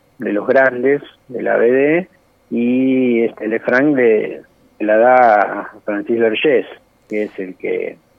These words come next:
después toma a su cargo, ¿no? Balgani, y,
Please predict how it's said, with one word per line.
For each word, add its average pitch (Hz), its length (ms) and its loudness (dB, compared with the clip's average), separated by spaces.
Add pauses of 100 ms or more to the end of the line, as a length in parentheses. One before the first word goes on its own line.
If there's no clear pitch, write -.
(120)
después 107 380 -6
toma 113 220 -4
a 110 40 -4
su 98 160 -8
cargo, 117 360 2
¿no? 113 300 0
Balgani, 110 880 0 (360)
y, - 360 -14